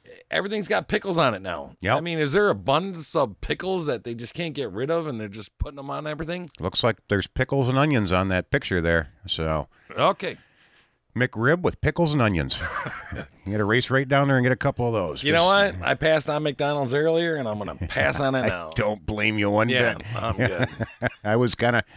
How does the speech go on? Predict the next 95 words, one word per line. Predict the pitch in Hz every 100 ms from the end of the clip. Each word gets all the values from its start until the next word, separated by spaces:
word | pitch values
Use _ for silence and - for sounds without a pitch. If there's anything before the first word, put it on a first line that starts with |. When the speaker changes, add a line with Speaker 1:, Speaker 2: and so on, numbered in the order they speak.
| -
Speaker 2:
I | 110
was | 127
kinda | - 135 127
on | 123 120
board | 101 117
with | 107 98
you. | 92
I | 90
heard, | 92 101
I | 101
got | 107 117
the | 110
McDonald's | 110 104 110 104 -
call, | 98 90
and | 90
I |
said, | - 80 - - - -
"Yeah, | 214 220 226 202
I | 139
think | - 120
I'm | - -
good." | 147 - - - -
Speaker 1:
Yeah, | 143 160 151 147 135
I |
don't | 156 151
want | 139
the | 131
Speaker 2:
<laughs> |
I | 127
Speaker 1:
Mc-, | 101 - -
Speaker 2:
don't | 127
Speaker 1:
I |
don't | 151 139
want | 131
the | 120
McShits. | 113 104 - 123 101 131
Speaker 2:
I |
got | 147 160
a | 127
show | - 139
to | 135
do, | 98 110 104
and, | 104 104 104
you | 110
know, | 101
I |
might | 104 110
as | 113
well, | 95 104 98 92
honestly, | 113 127 - 101 95
you | 92 85 92
know, | 90
typically | - 117 90 90 85
what | 85 80
happens | 95 90 80
anyways, | 92 104 78 76
I | 76
don't | 98
know | 98
why | 78 85 87 85
I |
even | 85 80 73
eat | - 104 -
the |
stuff | 110 - 120 -
when | 110
I | 107
go | 117
to | 117
McDonald's. | 113 107 110 123 127
I | 87
might | 82 90
as | 98
well | 90
just | 85 85
skip | - - 110
the | 117
middleman | 90 78 71 73
and | 73 71
just | 71 -
throw | 78 71
it |
right | 71 80
straight | 87 85
in |
the | 87
toilet | 76 67 65
as | -
soon | 80
as | 73
I | 73
pick | 80
Speaker 1:
You | 180
Speaker 2:
it |
up. | 208